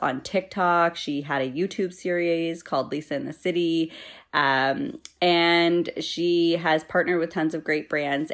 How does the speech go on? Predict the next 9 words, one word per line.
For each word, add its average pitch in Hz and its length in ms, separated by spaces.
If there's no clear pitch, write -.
And 170 280
her 226 560
whole 165 680
thing 147 280
is 151 120
that 139 200
she 160 280
just 156 260
wants 143 440